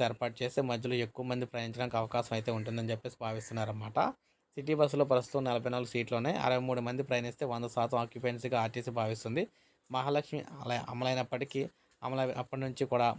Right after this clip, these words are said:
మహిళా ప్రయాణికులు రెట్టింపులు అయ్యారన్నమాట. ఈ పరిస్థితిలో బస్సు ఎక్కడం, దిగడం గణనంగా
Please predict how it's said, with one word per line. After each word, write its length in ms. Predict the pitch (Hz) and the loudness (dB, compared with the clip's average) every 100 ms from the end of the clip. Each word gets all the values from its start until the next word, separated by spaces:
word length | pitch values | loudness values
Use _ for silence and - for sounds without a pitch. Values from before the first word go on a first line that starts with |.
| 120 | -2
మహిళా 220 | 123 127 127 | 0 0 0
ప్రయాణికులు 320 | 127 131 123 | -4 -2 0
రెట్టింపులు 360 | 113 117 120 120 | -2 -4 -2 0
అయ్యారన్నమాట. 460 | 117 117 110 110 113 - 131 | 2 2 0 -2 -2 -2 -2
ఈ 40 | 135 | -2
పరిస్థితిలో 380 | 131 131 127 131 123 | -4 -2 0 2 0
బస్సు 180 | 117 120 | 0 -2
ఎక్కడం, 220 | 117 123 117 | -2 -2 -2
దిగడం 260 | 117 117 123 117 | -2 -2 0 0
గణనంగా 380 | 110 117 120 | 0 0 -2